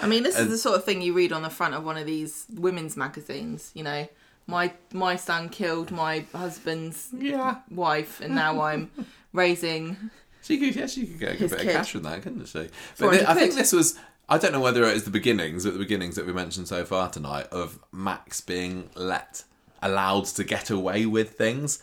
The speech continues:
Speaker 2: 'Cause he'd had his A D H D diagnosis by this point and everything, and he was, he was a bit of a tearaway, but everyone was too scared to try and discipline him or tell him no or kind of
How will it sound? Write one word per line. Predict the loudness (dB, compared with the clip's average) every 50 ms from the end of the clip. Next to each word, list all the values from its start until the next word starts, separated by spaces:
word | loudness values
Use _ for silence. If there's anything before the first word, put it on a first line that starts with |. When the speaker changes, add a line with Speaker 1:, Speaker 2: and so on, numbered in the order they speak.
| -14 -20 -20 _
Speaker 2:
'Cause | _ 0 2
he'd | 2 4
had | 4 2 4
his | 4 2 2
A | 4 4 4
D | 4 4
H | 2 2 2 0 -2 -2
D | 0 0 0
diagnosis | 0 0 -2 -2 -4 -6 -6 -6 -6 -4 -6 -6 -8 -8
by | -8 -4 -4 -4 -4
this | -4 -6 -6 -6 -8 -10
point | -10 -12 -16 -14 -12 -12 -12 -12 -16 -20 -20 -20 -20 -20 -20 -20 _ _
and | -8 -6
everything, | -6 -6 -6 -8 -10 -8 -8 -6 -6 -6 -8 -8
and | -8 -6 -6 -6 -6 -8 -6 -4
he | -2 0
was, | 0 0 0 -2 -6 -8 _
he | -4 -2 2 2
was | 2 2 2
a |
bit | 0 0 0 0
of | -2 -4
a | -2
tearaway, | -2 -2 0 2 2 2 2 0 -2 -4 -4 -4 -4 -4 -4 -6 -6 -8 _ _ -10
but | -10 -6 -6
everyone | -6 -6 -4 -2 0 0 0 0 0
was | 0 -2 -2
too | 0 2 2 2 4
scared | 2 0 0 -2 -4 -2 0 0 0 0
to | -2 -6 -4 -6 -6 -6 -8 _ _ _ _ -10
try | -6 -4 -2 -2
and | -2 -2 -2
discipline | -2 -4 -2 -2 -6 -8 -4 -2 -2 0 0 -2 -2
him | -2 -2 -2 0 0 0
or | -2 -2
tell | -2 -2 0 0 0
him | 0 0 0 2
no | 0 2 2 2 4
or | 4 4 4 2 0 -10 -18 -20 -20 -20 -20 _ _ _ _ _ _ _ _ _
kind | -12 -8 -4 -2
of | -2 -4